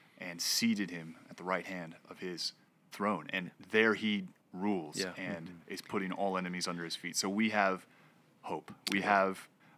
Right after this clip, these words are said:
Speaker 1: uh, a, a hope unlike anything.
Speaker 2: Mm-hmm.
Speaker 1: Um, so in that way, we can, because we have hope,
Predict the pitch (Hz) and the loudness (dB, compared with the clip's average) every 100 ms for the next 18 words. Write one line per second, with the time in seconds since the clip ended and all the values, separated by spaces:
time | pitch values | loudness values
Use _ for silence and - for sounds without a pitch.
0 | - 87 85 - 104 - 113 104 117 - | -6 -2 -2 2 2 2 2 4 2 2
1 | - _ - 117 113 104 98 - - - | -6 _ 2 4 4 4 4 0 -12 -8
2 | 101 92 - - - - 101 87 87 98 | -8 -8 -10 -16 -18 -18 -14 -10 -6 0
3 | - 120 - _ _ - 135 120 104 104 | 4 4 2 _ _ 2 6 6 6 4
4 | 104 104 98 92 - - 107 - 151 131 | 2 2 0 -4 -8 -6 -2 4 4 4
5 | 95 87 85 85 - | -2 -2 -4 -6 -8